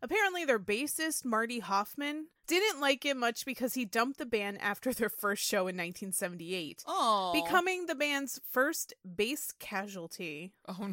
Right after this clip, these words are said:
Speaker 2: no.
Speaker 1: He was replaced by Ian Dixon, and they also recruited Dave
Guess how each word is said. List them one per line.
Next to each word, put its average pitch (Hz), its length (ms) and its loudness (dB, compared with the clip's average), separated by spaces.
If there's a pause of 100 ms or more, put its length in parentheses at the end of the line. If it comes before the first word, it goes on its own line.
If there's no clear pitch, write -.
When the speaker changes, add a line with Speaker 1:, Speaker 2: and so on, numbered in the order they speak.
(100)
Speaker 2:
no. 190 460 4 (400)
Speaker 1:
He 311 220 0
was 381 200 0
replaced 262 580 0
by 214 220 2
Ian 277 340 -2
Dixon, 202 720 -4
and 226 200 -2
they 240 180 2
also 359 340 2
recruited 262 680 -2
Dave 254 420 0